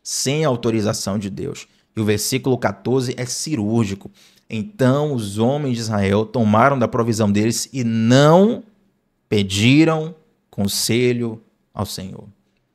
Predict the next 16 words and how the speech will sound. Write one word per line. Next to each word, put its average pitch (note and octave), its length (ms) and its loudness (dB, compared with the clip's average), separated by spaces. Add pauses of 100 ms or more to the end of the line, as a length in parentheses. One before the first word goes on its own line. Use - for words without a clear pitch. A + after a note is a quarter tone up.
(380)
Gente, D3+ 300 -6
é C#3 140 -8 (320)
tão G3 220 0
sério A#2+ 760 -2 (800)
tomar D3 480 4
uma C#3+ 140 0
decisão A2 420 0
importante G2+ 720 -4
sem A2 240 -4
orar, G2+ 480 0 (800)
que - 80 -8
certamente B2+ 720 -2
Deus B2 280 -2
te B2 100 -6
trouxe A#2+ 400 -4
aqui A#2 460 -8